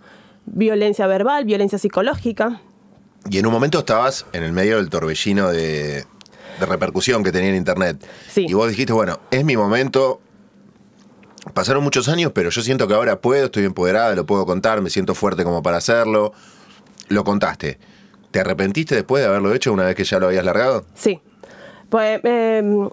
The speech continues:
Speaker 1: me arrepentí porque después tenía que lidiar con todas las personas que te dicen que no te creen. Porque como no das nombre, te empiezan a, a, a hostigar por redes sociales y te dicen, "No te creo, te quieres hacer famosa", bla,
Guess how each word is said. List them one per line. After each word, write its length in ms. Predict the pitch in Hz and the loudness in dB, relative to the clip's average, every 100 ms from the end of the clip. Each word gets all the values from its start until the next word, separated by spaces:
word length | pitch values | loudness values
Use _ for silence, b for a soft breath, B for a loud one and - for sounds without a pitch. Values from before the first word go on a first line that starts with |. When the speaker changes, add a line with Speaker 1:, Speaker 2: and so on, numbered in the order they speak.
| - | -2
Speaker 1:
me 120 | 240 | 0
arrepentí 520 | 240 233 233 226 311 | 0 0 0 0 0
porque 380 | 359 277 220 196 | 0 -2 0 0
después 400 | 190 190 240 277 | -2 -2 -2 0
tenía 220 | 277 220 | 0 0
que 120 | 208 226 | 0 0
lidiar 280 | 208 226 269 | 0 0 0
con 140 | 202 | 0
todas 120 | 220 | 0
las 100 | 233 | -2
personas 340 | 208 190 233 247 | -2 0 -2 -2
que 120 | 196 | 0
te 80 | 190 | 0
dicen 180 | 208 | 0
que 80 | 196 | 0
no 120 | 190 | 0
te 100 | 196 | 0
creen. 280 | 196 175 151 - _ _ | -2 -4 -6 -10 _ _
Porque 240 | - 190 185 | -4 -2 0
como 160 | 190 | 0
no 120 | 196 | 0
das 180 | 208 220 | 0 0
nombre, 580 | 269 254 220 214 226 254 - | 0 0 0 0 -2 -4 -2
te 80 | |
empiezan 360 | 196 185 208 226 | 0 0 0 0
a, 180 | 190 175 | 0 -2
a, 440 | - 170 160 160 - B B B | -2 -2 -2 -4 -6 B B B
a 100 | 196 | -4
hostigar 420 | 175 - 208 214 | -2 0 0 0
por 180 | 220 208 | 0 0
redes 160 | 214 214 | 0 -2
sociales 480 | 214 247 233 254 240 | -2 0 0 0 0
y 40 | |
te 80 | 196 | 0
dicen, 120 | 190 | 0
"No 80 | 220 | 0
te 140 | 233 | 0
creo, 240 | 226 269 254 | 0 0 -2
te 80 | 185 | -2
quieres 160 | 202 | 0
hacer 220 | 196 196 190 | 0 0 0
famosa", 760 | 233 254 285 285 254 226 214 202 | 0 0 2 0 0 0 0 0
bla, 180 | 208 | -4